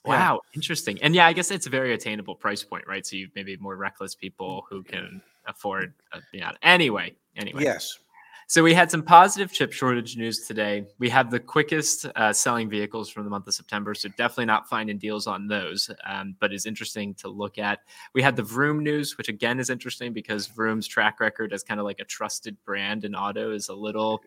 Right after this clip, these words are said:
Speaker 2: little sketchy, so now they're gonna be doing financing for you, so get excited for
Speaker 1: Yeah,
Speaker 2: that.
Speaker 1: yeah.
Speaker 2: And the Mazda Miata, if you see one on the streets, be afraid because it's probably a reckless driver behind it.
Speaker 1: Yeah,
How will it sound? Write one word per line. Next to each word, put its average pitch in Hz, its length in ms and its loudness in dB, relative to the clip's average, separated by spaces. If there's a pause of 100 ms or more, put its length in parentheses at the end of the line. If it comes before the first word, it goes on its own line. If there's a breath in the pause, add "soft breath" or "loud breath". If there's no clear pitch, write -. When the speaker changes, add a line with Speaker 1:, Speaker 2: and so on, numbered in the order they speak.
Speaker 2:
little 180 140 2
sketchy, 180 460 4
so - 160 2
now 120 160 4
they're 123 100 -2
gonna 123 140 -4
be 117 80 -4
doing 120 240 -4
financing 127 560 -4
for 131 240 -6
you, 147 100 -6
so - 140 -6
get 101 140 -6
excited 107 360 -6
for 143 60 4
Speaker 1:
Yeah, 165 140 6
Speaker 2:
that. 208 160 -10 (220)
Speaker 1:
yeah. 151 340 -2
Speaker 2:
And 151 100 2
the - 20 6
Mazda 147 520 6
Miata, 143 720 2 (220)
if - 80 -14
you 127 60 -4
see 151 160 2
one 151 160 2
on 143 100 0
the 135 80 -6
streets, 160 380 -8
be 135 160 -8
afraid 143 420 -4
because 123 360 -8
it's - 100 -18
probably 139 420 2
a 131 60 -2
reckless 135 340 -2
driver 175 380 -4
behind 104 320 -2
it. 127 60 -6
Speaker 1:
Yeah, 185 280 4